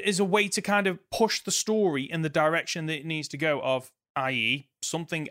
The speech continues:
else is occurring in Area Zero, or because of the, you know, it eventually leads to, oh, it's the third legendary, and its ability, it being there, its existence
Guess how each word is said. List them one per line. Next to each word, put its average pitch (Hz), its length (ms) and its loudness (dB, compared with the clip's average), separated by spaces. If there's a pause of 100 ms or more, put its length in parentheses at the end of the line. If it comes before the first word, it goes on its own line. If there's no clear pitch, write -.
else 147 480 0 (160)
is 135 160 0
occurring 226 600 0
in 135 100 0
Area 123 280 0
Zero, 127 400 0
or 131 360 2 (280)
because 143 260 0
of 151 80 0
the, 139 140 0 (160)
you 160 160 -6
know, 139 100 2
it 143 100 -4
eventually 160 440 2
leads 143 400 0
to, 147 420 2 (440)
oh, 156 180 2
it's 127 160 -6
the 147 120 -2
third 185 360 2
legendary, 131 680 2 (340)
and 113 560 -2 (880)
its 160 400 0 (120)
ability, 156 920 0
it 156 200 2
being 143 300 0
there, 131 480 6 (180)
its - 220 2
existence 131 800 -2